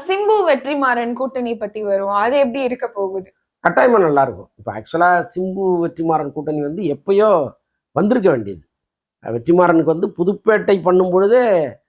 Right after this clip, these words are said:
Speaker 2: சிம்புவோட ஒரு படம் பண்ணணும், வட சென்னை பண்ணும் போதே பண்ணணுங்கிற ஆசையெல்லாம் இருந்துச்சு. ஆனால் அன்னைக்கு வந்து அவருக்கும் தனுஷுக்குமான அந்த நட்பு, தனுஷோட பொசசிவ்னஸ், வெற்றிமாறன் எங்கேயுமே போயிடக்கூடாது நம்மளை விட்டு அப்படின்னு அவரு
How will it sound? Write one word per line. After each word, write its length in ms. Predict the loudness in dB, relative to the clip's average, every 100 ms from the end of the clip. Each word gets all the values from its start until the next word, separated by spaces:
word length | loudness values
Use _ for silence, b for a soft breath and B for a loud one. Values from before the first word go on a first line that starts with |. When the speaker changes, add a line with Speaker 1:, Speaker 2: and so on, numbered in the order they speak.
| _ _
Speaker 2:
சிம்புவோட 420 | -8 0 4 6
ஒரு 200 | 4 2
படம் 240 | 0 -2 -2
பண்ணணும், 240 | -4 -4
வட 180 | -2 -2
சென்னை 280 | -2 -6 -6
பண்ணும் 220 | -6 -8
போதே 180 | -6 -4
பண்ணணுங்கிற 500 | -2 -2 -2 -2 -2
ஆசையெல்லாம் 640 | -4 -6 -10 -10 -10 -12
இருந்துச்சு. 440 | -14 -16 -16 -20 -20 _ _ _ _
ஆனால் 220 | 0 2
அன்னைக்கு 440 | 4 2 2 2 2
வந்து 260 | 4 4
அவருக்கும் 460 | 2 2 2 0 0
தனுஷுக்குமான 560 | 0 -2 -4 -8 -6 -6
அந்த 240 | -8 -10
நட்பு, 560 | -10 -14 _ -8 -8 -12 _ _ _ -2
தனுஷோட 680 | 2 2 2 0 2 2 2 -4
பொசசிவ்னஸ், 760 | -6 -6 -6 -6 -6 -10 -16 -18 -18 _ _ _ -4
வெற்றிமாறன் 380 | 0 2 4 2
எங்கேயுமே 380 | 2 4 4 4
போயிடக்கூடாது 560 | 2 0 0 -2 -4 -6
நம்மளை 260 | -8 -8
விட்டு 260 | -8 -10 -10
அப்படின்னு 260 | -8 -6
அவரு 400 | -6 -6 -8 -8